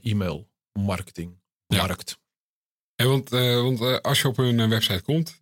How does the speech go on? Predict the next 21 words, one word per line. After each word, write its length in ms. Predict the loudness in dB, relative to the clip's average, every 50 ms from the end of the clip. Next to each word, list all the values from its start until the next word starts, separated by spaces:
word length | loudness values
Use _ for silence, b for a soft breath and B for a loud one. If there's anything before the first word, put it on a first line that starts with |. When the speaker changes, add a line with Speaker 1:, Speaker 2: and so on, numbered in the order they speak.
| _
Speaker 2:
dan, 340 | _ 0 2 2 2 2 2
eh, 100 | 2 2
is 120 | 2 0 0
het 120 | 0 0
inderdaad, 400 | 0 0 0 0 0 -2 -4 -4
eh, 320 | -4 -2 -2 -2 -4 -6
eh, 340 | -6 -4 -4 -2 -2 -4 -4
hassle-free 840 | -2 -2 0 2 2 2 2 -2 -2 -2 0 0 2 2 2 2 2 2 2
marketing 380 | 2 0 0 0 0 0 0
communications. 880 | 0 0 0 0 0 2 0 0 2 2 2 0 0 0 0 -2 -2 -4 _ _ _ _ _ _ _ _ _ _
Dan 100 | -2 0
staat 120 | 2 2 2
er 40 | 2
heel 120 | 2 2
groot, 300 | 2 2 2 2 0 0
eh, 80 | 0 -2 0
bovenin 400 | 2 2 2 2 2 2 2 2
staat 160 | 2 0 0
er 60 | 2
een 160 | 2 2 2
banner. 400 | 2 2 2 2 2 0 -2 B